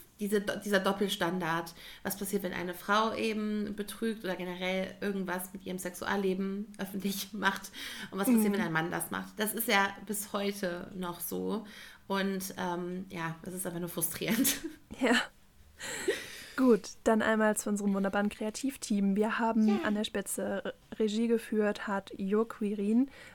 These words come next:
Speaker 2: Ähm, Musik und Lyrics stammen von Philipp Holzin und Christian Delacher. Das Buch hat auch Philipp Holzin in Kombi mit Joe Qu-, Joe.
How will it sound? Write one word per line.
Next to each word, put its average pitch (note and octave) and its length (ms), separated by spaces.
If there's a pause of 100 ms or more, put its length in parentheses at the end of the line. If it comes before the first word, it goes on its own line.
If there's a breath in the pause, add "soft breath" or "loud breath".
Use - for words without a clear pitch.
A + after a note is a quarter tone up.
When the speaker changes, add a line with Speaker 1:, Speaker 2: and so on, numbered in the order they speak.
(120)
Speaker 2:
Ähm, G#3 360
Musik A3+ 680
und G#3 240
Lyrics G3+ 380
stammen G3+ 300
von G3+ 220
Philipp - 380
Holzin F#3+ 540
und F#3+ 380
Christian F#3+ 520
Delacher. A#3 540 (400 loud breath)
Das - 160
Buch G#3 400
hat G3+ 320
auch G3+ 300
Philipp - 360
Holzin F#3+ 540 (100)
in F#3+ 240
Kombi G3+ 480
mit G3 400
Joe F#3 320
Qu-, - 160 (360)
Joe. G#3 440